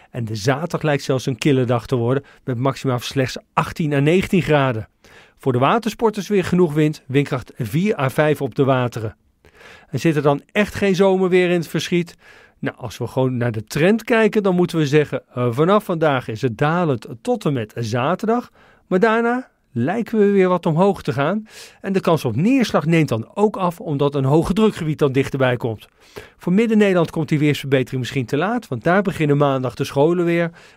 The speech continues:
Maar in het zuiden en noorden, daar kan het nog, nog een, eh, een leuke zomerse verrassing aankomen.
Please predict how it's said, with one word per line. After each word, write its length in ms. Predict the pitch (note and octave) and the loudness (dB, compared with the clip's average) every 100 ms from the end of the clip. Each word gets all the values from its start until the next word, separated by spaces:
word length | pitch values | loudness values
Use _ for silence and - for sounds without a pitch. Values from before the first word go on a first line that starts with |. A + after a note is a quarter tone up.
| _ | _
Maar 100 | A2 | -8
in 60 | |
het 120 | A#2 G#2+ | -8 -2
zuiden 360 | C3+ C3 A#2 | 0 0 -2
en 120 | A2+ | -6
noorden, 420 | C3 G3+ A3 G3 - | -4 2 2 2 -4
daar 140 | - C3 | -4 -2
kan 160 | C#3 | 0
het 120 | B2+ A2+ | -2 2
nog, 240 | C#3+ - | 0 0
nog 240 | C3+ A#2+ | -2 -2
een, 180 | C3 B2 | -4 -4
eh, 60 | B2 - - _ _ | -4 -6 -18 _ _
een 160 | C#3+ | 4
leuke 440 | C#3 F#3+ - D3+ C3+ | 4 4 0 -4 -4
zomerse 540 | G#2 D3 E3 C#3+ D3 | 0 0 2 -2 -4
verrassing 460 | - C3 C3 - B2 | -2 2 2 0 -6
aankomen. 960 | B2 A#2+ A2+ - _ - A#2 A2 G2 | -6 -6 -8 -14 _ -2 -2 -2 -10